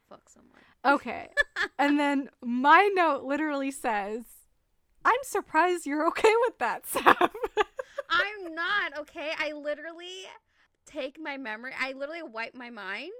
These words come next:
Speaker 1: like how they do in these books. I take it out of my mind and I pretend it doesn't happen.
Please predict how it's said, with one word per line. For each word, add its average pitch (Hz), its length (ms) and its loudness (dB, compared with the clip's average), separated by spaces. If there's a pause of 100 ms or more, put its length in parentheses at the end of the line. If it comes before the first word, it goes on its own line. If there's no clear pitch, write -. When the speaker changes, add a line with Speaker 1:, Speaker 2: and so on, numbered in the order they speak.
(260)
Speaker 1:
like 262 180 -14
how 269 160 -8
they 247 160 -10
do 190 380 -16
in 233 140 -16
these 208 220 -20
books. 202 360 -14
I 226 100 -14
take 277 240 -16
it 311 60 -8
out 311 140 -8
of 320 60 -12
my 311 100 -10
mind 294 220 4
and - 100 -6
I - 160 -12
pretend - 260 -16
it 480 80 -18
doesn't 440 200 -20
happen. - 480 -10